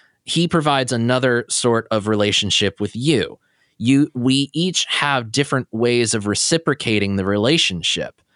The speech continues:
We can't necessarily, because we're two individuals with two different types of content, apply the same governance of the relationship.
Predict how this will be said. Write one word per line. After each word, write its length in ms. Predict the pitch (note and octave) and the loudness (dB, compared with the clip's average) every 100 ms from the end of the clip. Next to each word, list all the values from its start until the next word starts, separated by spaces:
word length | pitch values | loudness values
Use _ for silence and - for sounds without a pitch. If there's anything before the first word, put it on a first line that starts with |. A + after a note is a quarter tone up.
| _ _ _ _ _ _ _ _ _ _ - | _ _ _ _ _ _ _ _ _ _ -4
We 320 | C#3+ C#3 E3 | -2 2 0
can't 480 | D#3+ - A3+ B3 A#3 - | -2 -2 2 2 0 0
necessarily, 1040 | D#3+ F3 - D#3+ - E3 F3+ C3+ G#2+ G2+ | 2 2 0 -2 2 2 4 2 2 0
because 340 | A#2 C#3 C3+ B2+ | -2 -2 -2 0
we're 140 | A#2+ | 0
two 360 | - D#3 E3+ E3+ | 0 2 2 4
individuals 960 | C3+ A#2+ A2 D3 A#2+ G#2 F#2 F2+ F#2 - - - _ _ - | 2 2 2 2 2 2 2 0 -4 -10 -20 -20 _ _ -4
with 260 | A#2 A#2+ - | 0 0 -2
two 280 | - F#3 | 0 2
different 400 | F3 E3 D3 C3 | 2 2 0 -2
types 340 | - C#3+ C#3 - | -2 -2 0 -2
of 120 | G#2 | -4
content, 720 | - D3 D3+ D3 A2 F2+ E2 _ - | -2 0 0 0 0 -2 -4 _ -8
apply 440 | C3 - D3+ D#3+ D3+ | -6 -4 -2 0 0
the 120 | B2 | -2
same 640 | - - D#3 E3 D#3+ A#2+ | -2 0 2 2 0 0
governance 600 | G#2+ C#3 B2 G2+ F#2 - | 0 0 0 0 -2 -2
of 140 | A2 G2 | -2 0
the 80 | G#2 | 0
relationship. 920 | G2+ B2+ F3+ - F#2 - F2 - | 2 0 0 -2 -2 -4 -4 -10